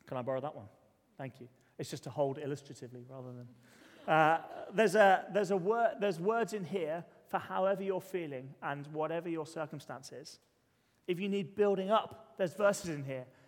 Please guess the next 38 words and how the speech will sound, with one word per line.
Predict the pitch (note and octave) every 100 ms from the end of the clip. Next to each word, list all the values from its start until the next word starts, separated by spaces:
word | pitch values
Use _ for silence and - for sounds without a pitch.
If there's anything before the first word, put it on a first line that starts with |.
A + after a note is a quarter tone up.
| -
If |
you're | G#3 G3
looking | G3 G#3
for | - G3
instruction, | F3 - - B3 - E3+ B2+ - _ -
there's | G3+ E3
verses | G#3+ A3 - F#3+
in | E3+
here. | D#3+ D#3+ D3 - _ _
It, | - G#3
they | A3 G#3
can | G#3+
give | F3+ F3
you | F#3
wisdom. | E3 G3 A#3+ - E3+ C#3 -
They | A3+ F#3
can | A3+
give | G#3 G3
you | A3 - -
comfort | A#3 A#3 - G3 F#3+
when | F3
you're | F3
struggling. | E3+ - A3 G#3+ D3 - _ _ _ _ _ _ _ _ _ _ _ _ F#3+
The |
Bible | E3 G#3 G#3 G3 F#3
is | E3 -
full | - A3+ G3 D3+
of | D3+ D#3
comforting | - G3 F3 - F#3 D#3
words | C#3+ C#3+ -
for | -
those | D3+ D#3+ D3 C#3+ -
who | D#3+
want | D3+ D#3
to | -
remain | C#3+ C#3+ D3+ C#3 C3+
in | C3+ C3+
God. | C3 C3 A2+